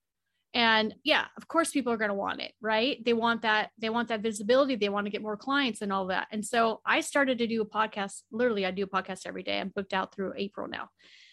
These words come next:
And it, it continues to grow because I have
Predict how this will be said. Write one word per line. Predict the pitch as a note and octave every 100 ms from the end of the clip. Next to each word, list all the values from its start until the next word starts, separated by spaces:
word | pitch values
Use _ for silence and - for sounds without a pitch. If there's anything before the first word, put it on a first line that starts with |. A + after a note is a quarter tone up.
| _ -
And | A#3 G#3 G3 F#3+
it, | A3+ G#3+ - -
it | A3+ -
continues | A3+ - B3+ A#3 G#3
to | A3
grow | G3 D#4+ D4
because | A3 A#3 A3+ G#3+ G#3
I | G#3+
have | A3 G#3